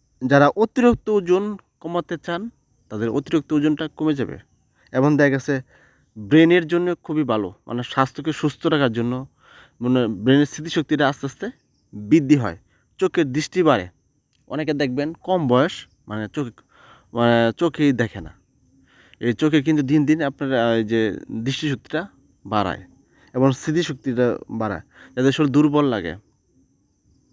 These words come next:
অনেক দুর্বল লাগে, এ, খুবই ক্লান্ত লাগে, মানে শরীরে শক্তি পান না, তারা কীভাবে খাবেন? আপনারা এই কালিজিরা নিবেন এক চামচ আর দেড় থেকে দুই চামচ মধু একসাথে নিয়ে খাবেন,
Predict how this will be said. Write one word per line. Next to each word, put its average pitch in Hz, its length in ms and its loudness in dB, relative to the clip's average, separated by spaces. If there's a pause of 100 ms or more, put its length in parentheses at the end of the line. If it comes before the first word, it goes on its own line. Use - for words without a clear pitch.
(480)
অনেক 120 320 -2
দুর্বল 117 540 -2
লাগে, 104 480 -4 (540)
এ, 113 160 -2
খুবই 117 380 -4
ক্লান্ত 123 460 -2
লাগে, 107 340 -4
মানে 101 220 -6
শরীরে 117 260 -6
শক্তি 113 300 -10
পান 90 180 -16
না, 90 180 -16
তারা 117 220 2
কীভাবে 104 300 -6
খাবেন? 92 280 -14 (840)
আপনারা 131 360 2
এই 139 180 2
কালিজিরা 147 440 2
নিবেন 139 420 0 (340)
এক 143 200 -4
চামচ 147 300 -4 (640)
আর 101 180 -6 (340)
দেড় 123 160 0
থেকে 127 200 -2
দুই 127 160 2
চামচ 131 220 -4 (120)
মধু 113 180 -4
একসাথে 113 300 -8
নিয়ে 117 180 -6
খাবেন, 95 320 -10